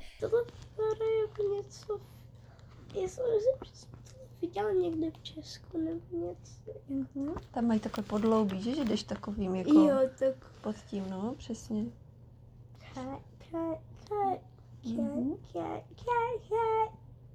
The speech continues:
Speaker 1: Queen of cats.
Speaker 2: Mhm. A jak opravdu tím, jak my jezdíme každé léto za babičkou do Česka, tak jí to naprosto připomnělo to léto v tom Česku, prostě ty domečky s tím podloubím, ona se mi to snažila jako vysvětlit, teď neznala to slovo podloubí, <laughs> že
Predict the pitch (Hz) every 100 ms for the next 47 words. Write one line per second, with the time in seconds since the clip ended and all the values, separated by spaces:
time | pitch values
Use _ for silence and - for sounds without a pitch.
0 | - - 403 440 453 403 - 440 427 -
1 | - - - 226 220 208 202 - - -
2 | - - 190 190 196 202 196 240 247 233
3 | 254 247 240 208 220 214 214 214 208 208
4 | 202 226 196 170 185 240 247 233 202 190
5 | 202 - 240 233 220 214 - 220 247 359
6 | - - - 226 - 220 - - - 233
7 | 254 285 269 269 277 285 294 285 269 262
8 | 240 247 262 233 208 226 254 240 202 -
9 | 190 - - 214 240 233 233 - - 254
10 | 233 226 202 226 202 196 180 190 208 208
11 | 196 196 196 202 185 196 220 233 - 208
12 | 208 196 190 196 190 196 208 - 202 208
13 | 220 208 196 190 190 226 -